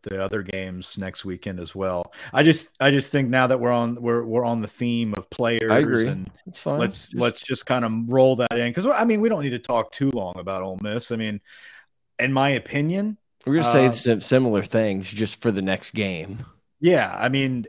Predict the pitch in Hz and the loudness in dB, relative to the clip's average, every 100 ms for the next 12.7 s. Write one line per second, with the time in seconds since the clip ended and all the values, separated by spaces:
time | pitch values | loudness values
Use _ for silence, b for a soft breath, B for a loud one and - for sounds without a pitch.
0 | - 135 127 139 147 175 170 131 160 135 | -8 -8 -6 2 6 6 4 2 2 2
1 | 131 151 151 147 131 143 135 143 139 139 | 0 2 2 -2 -2 -2 -2 -4 -4 -4
2 | 139 123 127 131 127 - 127 127 131 - | -4 -4 -4 -4 -6 -6 -8 -4 -6 -4
3 | 131 131 - _ 113 117 117 - - 117 | -6 -6 -10 _ -12 -10 -10 -16 -14 -8
4 | 120 110 117 - - 123 123 - 123 117 | -8 -6 -8 -8 -6 -6 -6 -6 -6 -4
5 | 120 120 113 117 - 120 117 117 131 104 | -4 -4 -6 -6 -4 -4 -2 -4 -6 -6
6 | 101 104 92 - 117 113 120 127 127 147 | -8 -8 -12 -10 -4 -4 -2 -4 -2 -2
7 | 143 92 92 b b b 113 127 135 135 | -2 -6 -10 b b b -2 0 -2 -2
8 | 131 123 127 76 _ _ b b 127 147 | -4 -6 -6 -8 _ _ b b 2 2
9 | 147 143 147 139 139 135 135 - - 135 | 4 2 4 6 6 4 0 -2 -6 0
10 | 139 139 135 135 127 127 135 139 120 110 | 4 4 4 2 0 -2 -2 -2 -2 -4
11 | 117 117 117 127 120 127 117 120 117 113 | -2 -4 -4 -6 -6 -6 -4 -4 -6 -8
12 | 120 123 110 120 127 135 | -12 -12 -6 -4 -4 -4